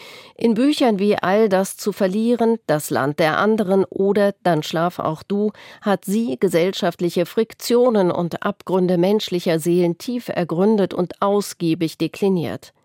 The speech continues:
Von ihrer Seite aus dürfte heute Abend nicht nur der schöne Schein ausgestellt werden.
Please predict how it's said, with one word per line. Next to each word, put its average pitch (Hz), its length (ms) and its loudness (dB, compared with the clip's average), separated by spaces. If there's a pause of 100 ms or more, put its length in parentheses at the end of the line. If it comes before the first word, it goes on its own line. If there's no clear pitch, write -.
(360)
Von 190 260 0
ihrer 269 360 0
Seite 156 460 0
aus 196 320 0 (360)
dürfte 254 380 0
heute 170 300 0
Abend 165 360 -2
nicht 220 320 0
nur 175 280 4
der 156 180 0
schöne 165 320 0
Schein 175 380 -2
ausgestellt - 800 -8
werden. 113 420 -8